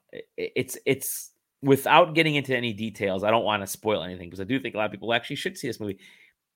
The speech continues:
If you've seen Everything Everywhere All at Ron-, Once, which I loved.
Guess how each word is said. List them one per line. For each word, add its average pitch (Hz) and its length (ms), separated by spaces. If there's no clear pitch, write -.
If 147 200
you've 180 180
seen 170 260
Everything 139 380
Everywhere 107 320
All 101 160
at - 100
Ron-, 82 240
Once, 87 320
which - 100
I 104 60
loved. - 400